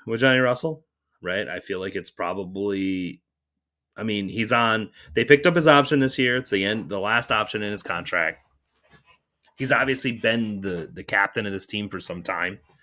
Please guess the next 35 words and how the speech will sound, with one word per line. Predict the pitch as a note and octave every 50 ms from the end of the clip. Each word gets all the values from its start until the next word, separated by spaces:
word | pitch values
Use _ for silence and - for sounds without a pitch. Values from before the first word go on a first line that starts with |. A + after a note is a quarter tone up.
| _ _ _ _
for | - G#2+ F#2
a |
couple | - G#2+ F#2 - F#2
of | F2+
years | F#2 F#2 F#2+ -
now, | A2 G2 G2+
ever | F#2+ F2 F#2 F#2
since | - G#2 E2+
Beasler | D#2 E2+ G#2 C3+ E3+ C3 - - C2
left, | A#1 G#1+ - - -
right? | - D2+ E2 E2+
Hasn't | F2 F2 F#2 F#2+ G2+
he | G2
been | G2+ G2+
the | G2+ F#2+
captain | - G2 F#2 - - G2 F2+
since | - F#2 F#2+ - -
then? | A#2+ A#2 A#2+ - _ - - - - - - - - - - - - _ _ _ _ - -
Um, | G#2 A2 A2 A2 A2 G#2+ G2+ F#2+ F#2 F2 - - - _ _ _ _ _ _ _ _ _ _ _ _ _ _ _ _ _ _ _ _ _ _ _ _ _ _ _ - - _ _ _ -
he's | - - - C#3 C#3 C3+ A#2+ G2+ F#2
the | G#2 G#2 G2
heart | - - - G#2 G#2 B2+ C3
of | C3+ C#3+
the | E3 D3+
team, | D#3+ - D#3+ D#3+ D#3+ E3+ F3 F3 F3 - _ _ _ _ _ _ _ _ _ _ _ _ _ _ _ _ _ _ _ _ _ _ _ _ _ _ _ _ _ _ _ _ _ _ _ _ _ _ _ _ _ _ _ -
and | - A2 A2 G#2 G#2 G#2 G2+ G2+ F2
he | E2+ - - - A#2 A2
still | G#2+ - - - - A#2 A#2+ B2 B2+ A#2+ A2
has | - G#2 G2+ G2 G2+ G2+ G2+ G2 F2 F2 F#2
those | G2+ G2+ F#2+ F#2 F2+ E2+ D#2+
Johnny | E2+ F#2+ G2+ F#2 G2 F#2+ F#2
Russell | F2 F2+ F#2 - - G#2 F2+
moments | D#2+ D#2 D2+ D#2+ F2 G2+ B2 C3+ C#3+ C#3 - D#3+
in | D#3+ D3
him. | D3 E3+ G3 G3+ E3+